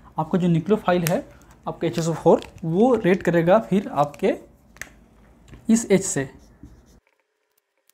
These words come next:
तो ये हो गया आपका फाइनल प्रोडक्ट, ठीक है। तो इस तरीके से जो एच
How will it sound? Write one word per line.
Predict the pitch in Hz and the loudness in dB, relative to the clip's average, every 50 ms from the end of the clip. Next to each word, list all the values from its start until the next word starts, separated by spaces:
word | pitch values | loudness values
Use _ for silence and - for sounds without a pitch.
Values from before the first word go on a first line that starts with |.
| _ _ _ _ _ _ _ _ _ _ _ _ _ _ _ _ _ _ _ _ _ _ _ _ _ _ _ _ _ _ _ _ _ _ _ _ _ _ _ _ - - - _ _ _ - _ _ _ _ _ _ - | _ _ _ _ _ _ _ _ _ _ _ _ _ _ _ _ _ _ _ _ _ _ _ _ _ _ _ _ _ _ _ _ _ _ _ _ _ _ _ _ -20 -20 -20 _ _ _ -20 _ _ _ _ _ _ 2
तो | 208 226 269 302 302 - - _ - | 4 4 4 2 0 -8 -14 _ -10
ये | 160 160 196 214 | -6 -2 0 0
हो | 202 196 202 | 2 2 0
गया | 175 196 190 | 2 0 0
आपका | 190 196 226 226 | 0 0 -2 -4
फाइनल | - - 165 165 175 233 233 - - - _ _ - | -2 -4 -4 -2 -2 -2 -4 -6 -10 -20 _ _ -12
प्रोडक्ट, | - 165 165 151 151 - - - - _ _ _ - - - | -8 -6 -6 -6 -6 -10 -16 -20 -20 _ _ _ -20 -12 -6
ठीक | - 247 247 | -4 -4 -2
है। | - - - - - - - - - - | -4 -6 -8 -12 -20 -20 -20 -18 -12 -10
तो | - - - - | -10 -10 -2 0
इस | 240 226 226 - | 0 0 0 0
तरीके | 202 208 208 214 | -2 -2 -2 0
से | 220 226 | 0 0
जो | 196 214 214 - - - | 0 0 -2 -4 -2 0
एच | 196 226 226 226 | 2 2 0 0